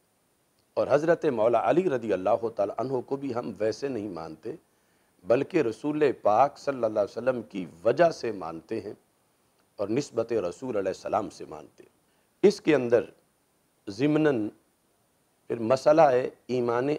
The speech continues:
ابی طالب کا ذکر آیا، اور اس کا ساتھ پس منظر مزید وہ جو چند منٹ کی گفتگو تھی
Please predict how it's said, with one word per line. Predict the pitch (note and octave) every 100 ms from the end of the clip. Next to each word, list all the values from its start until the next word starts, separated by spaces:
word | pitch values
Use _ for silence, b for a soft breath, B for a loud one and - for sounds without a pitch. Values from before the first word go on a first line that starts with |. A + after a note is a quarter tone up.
| -
ابی | G#2+ A2+ A2
طالب | G#2 G2+ B2 -
کا | - E2+ F#2 _ _ F#2+
ذکر | G#2+ A2
آیا، | - - - _ _ _ _ -
اور | C3+ C#3+ C3 _ _ _ _
اس | F#3+ G3
کا | - C3+
ساتھ | B2 C3+ C#3 -
پس | - C3 A2+
منظر | C3 C#3+ D3 C#3+ A2+ _ G#2+
مزید | A2 G#2+ D#3+ F3+ D3 - _ _ _ _ -
وہ | B2+
جو | C3 A#2+
چند | B2+ C3+
منٹ | B2+ C#3+ C#3
کی | A2 G2+
گفتگو | - G#2+ G2 C#3
تھی | C#3 G2